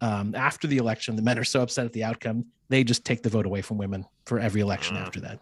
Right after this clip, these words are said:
Speaker 1: Yeah.
Speaker 2: They
Speaker 1: And,
Speaker 2: wanted that
Speaker 1: but
Speaker 2: salty spring.
Speaker 1: That's it. <laughs> They, they got their olives and they enjoyed them. They just didn't enjoy any more wo-, women's suffrage after that moment. So,
Speaker 2: Yeah.
Speaker 1: but because rules
Speaker 2: Of
Speaker 1: are
Speaker 2: course.
Speaker 1: rules,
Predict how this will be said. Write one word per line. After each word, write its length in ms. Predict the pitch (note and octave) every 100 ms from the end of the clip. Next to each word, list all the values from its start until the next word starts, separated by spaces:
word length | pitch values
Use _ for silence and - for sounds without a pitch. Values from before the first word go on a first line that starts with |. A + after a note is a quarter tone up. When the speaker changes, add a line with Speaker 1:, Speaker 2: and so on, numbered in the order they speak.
| _
Speaker 1:
Yeah. 200 | G2 G2 - _ - - - - - - - _ _ _
Speaker 2:
They 120 | - B3
Speaker 1:
And, 100 | B3
Speaker 2:
wanted 60 |
that 140 | A#3 B3
Speaker 1:
but 80 | E4
Speaker 2:
salty 260 | C4 C3
spring. 440 | A#2+ - C#3+ C#3 - _ _
Speaker 1:
That's 180 | C3+ D3+
it. 80 | D#3+
<laughs> 280 | - F#3 - - F5+ A5+ - G5 - - F3+ - - E3+
They, 160 | F#3+ F3+ - - -
they 100 | C#3
got 180 | F3+ G#3
their 160 | G3
olives 300 | D#3+ E3 D3
and 80 | C3+
they 100 | B2+
enjoyed 340 | A2 A2 G#2+ G#2
them. 180 | G2+ G2+ - - _
They 100 | G#2+
just 200 | G#2+ G#2
didn't 200 | C3+ C3
enjoy 280 | A#2+ A2+ G#2+
any 120 | G2+
more 160 | G2+ F#2+
wo-, 140 | G2
women's 280 | G#2 G2+ F#2 -
suffrage 340 | F#2 - F#2
after 220 | F2 -
that 160 | E2+ D2+
moment. 280 | D2+ G#2+ -
So, 180 | C3 A2+
Speaker 2:
Yeah. 80 | - - - - - _
Speaker 1:
but 180 | E3+ A#3
because 400 | C4 B3+ C4 G#3+
rules 300 | G3 A#3 A3+
Speaker 2:
Of 80 | A#3
Speaker 1:
are 40 |
Speaker 2:
course. 100 | C#4+
Speaker 1:
rules, 380 | B3+ E3 F3